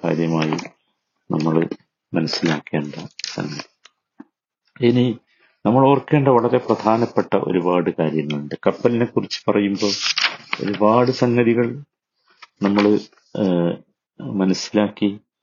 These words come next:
വെക്കേണ്ടതുണ്ട്. അതിൽ ഏറ്റവും പ്രധാനമായ സംഗതി കപ്പലിന്റെ,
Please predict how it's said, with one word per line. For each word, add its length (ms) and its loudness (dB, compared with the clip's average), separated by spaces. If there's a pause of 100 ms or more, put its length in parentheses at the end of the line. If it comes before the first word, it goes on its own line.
(420)
വെക്കേണ്ടതുണ്ട്. 880 0 (500)
അതിൽ 300 2
ഏറ്റവും 500 0
പ്രധാനമായ 720 -2
സംഗതി 560 -4 (800)
കപ്പലിന്റെ, 920 0